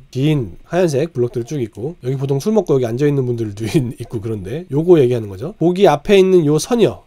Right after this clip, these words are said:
노란색 선. 그러니까 도로가 여기까지 차가 다니는 차도다. 이렇게 구분을 하고 있는 요 선, 오른쪽, 맨 오른쪽에 있는 선. 요거를 연석선이다라고 불러요. 요거 얘기하는 겁니다, 요거. 그럼 요거를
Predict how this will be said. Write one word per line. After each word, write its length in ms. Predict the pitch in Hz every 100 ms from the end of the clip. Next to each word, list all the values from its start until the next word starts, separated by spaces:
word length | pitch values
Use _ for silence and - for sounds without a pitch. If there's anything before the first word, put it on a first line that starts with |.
| -
노란색 360 | 123 139 135
선. 200 | - 113
그러니까 160 | - 113
도로가 580 | 139 156 170 165 175 170
여기까지 640 | 123 160 175 170 170 220 214
차가 200 | 196 196
다니는 300 | 160 160 165
차도다. 440 | 196 185 180 120
이렇게 180 | 135 147
구분을 400 | - 139 147 147
하고 160 | 135
있는 160 | 127 117
요 120 | 131
선, 220 | 135 196
오른쪽, 400 | 104 135 156 123
맨 160 | 135 196
오른쪽에 340 | 147 135 123
있는 220 | 110 98 95
선. 240 | 101 190 120
요거를 400 | 123 151 165 117
연석선이다라고 1200 | 131 175 185 - - 143 127 127 135 123 107 104
불러요. 380 | 98 87 85 123 143 _ _
요거 280 | 98 120 139
얘기하는 260 | 98 92 85
겁니다, 220 | 87 92
요거. 280 | 85 101 185 _ _
그럼 140 | 156
요거를 580 | 139 170 202 202 175 92